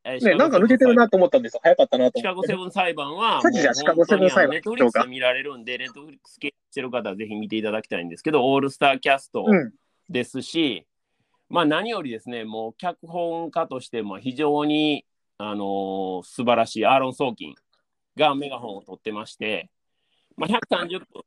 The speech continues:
Speaker 2: はいはいはい。
Speaker 1: 百三十分あるんですが、これも、
Speaker 2: トムさん好きですよね。
Speaker 1: まあ、クロノロジーで結構登場人物多いんですが、ちゃんとスターをそこに配置することで、我々日本人でも、まあ、比較的、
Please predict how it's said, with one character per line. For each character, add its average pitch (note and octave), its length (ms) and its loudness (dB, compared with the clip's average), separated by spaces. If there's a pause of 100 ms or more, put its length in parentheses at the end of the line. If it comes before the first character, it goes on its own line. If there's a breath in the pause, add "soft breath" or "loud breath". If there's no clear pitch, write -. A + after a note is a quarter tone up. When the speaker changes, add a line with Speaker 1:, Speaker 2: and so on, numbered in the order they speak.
Speaker 2:
は - 160 0
い C3 60 2
は A2+ 120 2
い - 20 2
は G2+ 60 0
い。 - 20 -2
Speaker 1:
百 B2 100 0
三 D#3 160 -4
十 E3 120 -8
分 C3 180 -4
あ A#2+ 160 4
る D3 200 -4
ん B2 60 -6
で G#2+ 120 -8
す - 140 -20
が、 B2+ 260 -2
こ G#3 120 -4
れ A3 60 -4
も、 A3 80 0
Speaker 2:
ト F#3 120 2
ム D3 80 4
さ C3+ 40 -2
ん C#3 40 -2
好 - 20 -2
き D#3 60 -2
で C#3+ 100 4
す - 80 -4
よ A#2+ 100 0
ね。 A2+ 100 4
Speaker 1:
ま A2+ 60 4
あ、 - 20 4
ク - 20 2
ロ G#2 60 0
ノ - 0 -
ロ - 20 -
ジ B2 60 -12
ー - 40 -20
で G#3 60 -4
結 - 100 -14
構 D3+ 140 -8
登 F#3+ 200 -12
場 F#3 100 -12
人 F#3 200 -12
物 B2+ 100 -20 (100)
多 F3+ 260 -6
い C#3+ 100 -4
ん B2 40 -8
で A#2+ 100 -10
す C3 100 -20
が、 B2+ 100 -6
ち - 80 -8
ゃ F#3 100 0
ん G3+ 60 -8
と C3+ 220 -2 (200)
ス - 140 -20
タ A3 100 4
ー F#3+ 80 4
を B2 120 -2
そ B2 140 -12
こ C3+ 80 -10
に A2+ 140 -10
配 A2+ 200 -8
置 B2 140 -18
す C#3+ 120 -12
る D3 80 -10
こ B2+ 140 -8
と A2 100 -8
で、 B2 280 -2 (720)
我 F#3 200 -2
々 F3 120 -4
日 D#3+ 180 -8
本 E3+ 240 -10
人 D3+ 160 -12
で A3+ 80 -4
も、 D3+ 320 -8
ま C#3+ 120 -6
あ、 G2+ 140 -8 (200)
比 - 100 -20
較 A#2+ 200 -10
的、 C3+ 380 -6